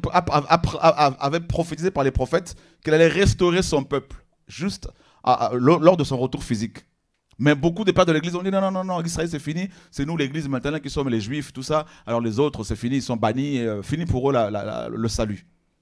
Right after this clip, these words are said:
Voilà pourquoi ces, ces pères de l'Église et ceux qui l'ont, les ont, euh, qui ont écouté leurs enseignements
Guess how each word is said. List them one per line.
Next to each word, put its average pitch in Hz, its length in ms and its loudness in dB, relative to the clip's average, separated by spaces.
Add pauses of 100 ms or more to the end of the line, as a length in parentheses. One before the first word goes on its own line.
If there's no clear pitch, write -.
(1900)
Voilà 135 260 2
pourquoi 165 500 -2 (1600)
ces, - 220 -6
ces - 280 -8
pères 151 160 -2
de 131 40 0
l'Église 127 420 -4
et 123 100 -6 (100)
ceux - 220 -4
qui 160 160 -8
l'ont, 131 220 0 (260)
les 117 180 -2
ont, 135 300 -2 (260)
euh, 64 1000 -4 (400)
qui - 80 -6
ont 147 40 2
écouté 135 280 -4
leurs 120 160 -2
enseignements 117 520 -6